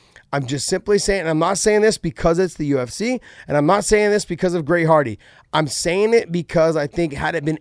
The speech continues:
any other promotion that we should not, we should not be allowing, we, not putting this,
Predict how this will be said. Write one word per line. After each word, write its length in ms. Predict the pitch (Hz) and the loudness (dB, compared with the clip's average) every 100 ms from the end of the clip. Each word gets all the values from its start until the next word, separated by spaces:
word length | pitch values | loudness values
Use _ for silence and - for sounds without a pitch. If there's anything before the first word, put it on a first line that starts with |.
| - | -4
any 340 | 180 233 247 | 0 2 4
other 140 | 233 | 4
promotion 640 | 233 208 202 208 196 220 214 - - _ - | 2 0 2 2 4 2 0 -10 -20 _ 4
that 420 | 175 180 170 - _ _ 135 - - | 6 6 4 -4 _ _ -20 -20 -8
we 160 | 156 | -4
should 240 | 160 - 170 | -2 -2 -2
not, 360 | 165 170 - _ | 0 0 -2 _
we 100 | 147 | -6
should 220 | 143 175 | -4 -4
not 260 | 160 170 - | 0 0 0
be 140 | 175 | 0
allowing, 720 | 175 151 143 147 147 147 139 135 _ _ _ _ _ _ _ _ _ _ | 0 0 -2 -2 -2 -2 -4 -6 _ _ _ _ _ _ _ _ _ _
we, 260 | - 170 180 _ _ - | -8 -6 -8 _ _ 0
not 360 | 190 254 - | 4 4 4
putting 380 | - 247 247 196 | 0 2 0 0
this, 280 | 185 202 | 0 0